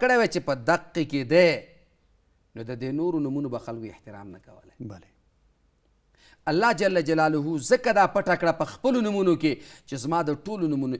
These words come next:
Speaker 1: احترام وشي. "ولله الاسماء الحسنى فادعوه بها."
Speaker 2: مننه مفتي صاحب.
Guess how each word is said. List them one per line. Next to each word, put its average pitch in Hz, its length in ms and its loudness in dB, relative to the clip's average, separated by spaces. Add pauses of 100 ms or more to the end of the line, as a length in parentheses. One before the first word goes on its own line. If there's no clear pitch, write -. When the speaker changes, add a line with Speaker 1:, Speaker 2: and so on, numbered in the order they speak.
(120)
Speaker 1:
احترام 123 440 -6
وشي. 120 260 -8
"ولله 156 840 0
الاسماء 131 840 -8 (120)
الحسنى 139 840 -12
فادعوه 143 720 -10
بها." - 140 -20 (440)
Speaker 2:
مننه 107 280 -6
مفتي 101 320 -8
صاحب. - 120 -2